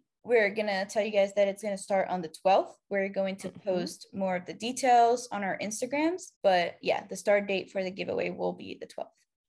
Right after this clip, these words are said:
Speaker 2: Yep. So like Mena said, so we'll open the giveaway Monday, September twelfth. We're gonna keep it open probably for about a week. Uh, we're still finalizing the details of how to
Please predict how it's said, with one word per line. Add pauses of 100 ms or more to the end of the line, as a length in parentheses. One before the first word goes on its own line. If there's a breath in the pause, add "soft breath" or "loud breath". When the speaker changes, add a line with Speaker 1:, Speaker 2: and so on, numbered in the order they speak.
(120)
Speaker 2:
Yep. (160)
So
like
Mena
said,
so (500 soft breath)
we'll
open
the
giveaway
Monday,
September
twelfth. (400)
We're
gonna
keep
it
open
probably
for
about
a
week. (100)
Uh,
we're
still
finalizing
the
details
of
how
to